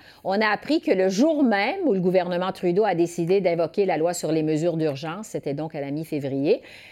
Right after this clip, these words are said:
la commissaire de la G R C, Brenda Loki,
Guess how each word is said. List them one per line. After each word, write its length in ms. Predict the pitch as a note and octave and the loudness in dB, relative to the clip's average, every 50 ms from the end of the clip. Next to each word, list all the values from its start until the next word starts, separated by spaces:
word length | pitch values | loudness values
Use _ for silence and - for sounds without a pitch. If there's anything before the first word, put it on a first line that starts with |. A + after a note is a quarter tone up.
| - - - | -20 -4 0
la 140 | G4+ A#3+ A#3+ | 2 2 4
commissaire 760 | A#3+ - G#4+ A4 G#4+ D#4+ - - - A#3+ A3+ A3+ A3+ G#3+ G3 | 4 2 4 4 2 2 2 2 2 4 4 4 2 0 2
de 80 | F3+ E3+ | 2 2
la 180 | D#3+ E3 E3 | 4 4 2
G 240 | E3+ D#3+ F3+ E3+ D#3+ | 2 2 4 4 4
R 60 | D3+ | 2
C, 240 | - - - F#3+ F#3+ | 0 -2 0 0 2
Brenda 460 | E3+ E3+ F3 E3+ E3+ E3+ E3 E3+ E3+ | 4 4 2 2 2 2 2 2 2
Loki, 500 | E3+ D#3+ D#3 D3+ D#3 - - A#3 C#4 F#4+ | 2 2 2 0 -2 -2 -2 0 0 0